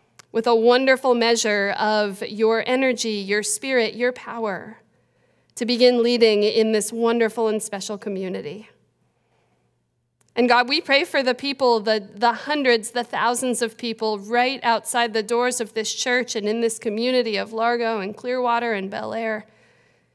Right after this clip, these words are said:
People who are sitting at home this morning or, or maybe in a place of struggle, maybe they don't even have a home, and, and they are wondering if there is a God who loves them. Lord, we pray that this church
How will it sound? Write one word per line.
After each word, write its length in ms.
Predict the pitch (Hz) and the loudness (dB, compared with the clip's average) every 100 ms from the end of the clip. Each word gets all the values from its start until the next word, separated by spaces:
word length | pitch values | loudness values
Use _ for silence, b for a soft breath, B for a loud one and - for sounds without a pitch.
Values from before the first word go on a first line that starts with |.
| b _ _ _ _ - | b _ _ _ _ -4
People 300 | 277 277 277 | -2 2 4
who 100 | 262 | 4
are 140 | 220 | 2
sitting 260 | - 285 277 | 2 2 4
at 120 | 254 | 4
home 340 | 247 254 269 | 4 4 4
this 200 | 262 247 | 2 0
morning 460 | 262 247 262 277 254 | 2 4 4 2 2
or, 300 | 214 208 214 | 2 2 0
or 40 | |
maybe 360 | 220 233 294 320 | 0 0 0 0
in 100 | 285 | 2
a 80 | 277 | 0
place 320 | 277 262 - | -2 -2 -4
of 100 | 233 | -4
struggle, 360 | - 269 269 | -2 0 0
maybe 240 | 240 226 247 | 2 0 2
they 140 | 247 | 0
don't 180 | 254 254 | 0 0
even 220 | 247 240 | 0 -2
have 260 | 220 226 233 | -2 -4 -2
a 80 | 220 | 0
home, 340 | 220 226 220 | 2 2 2
and, 180 | 208 208 | 0 -2
and 200 | 226 233 | -2 0
they 80 | 277 | 2
are 120 | 240 | 4
wondering 460 | 226 247 254 226 | 4 4 4 2
if 140 | 202 190 | 0 -4
there 140 | 202 | -6
is 140 | 202 208 | -4 -6
a 60 | |
God 260 | 196 180 196 | -6 -4 -4
who 140 | 208 | -4
loves 320 | 190 170 208 | -4 -6 -8
them. 260 | - 196 196 | -10 -10 -6
Lord, 200 | 214 226 | -2 -2
we 160 | 220 247 | -4 -6
pray 240 | 254 233 | -2 -2
that 280 | 214 - 208 | -2 -8 -4
this 280 | 254 254 - | -4 -4 -6
church 640 | 240 202 - - - - | -4 -4 -6 -12 -12 -12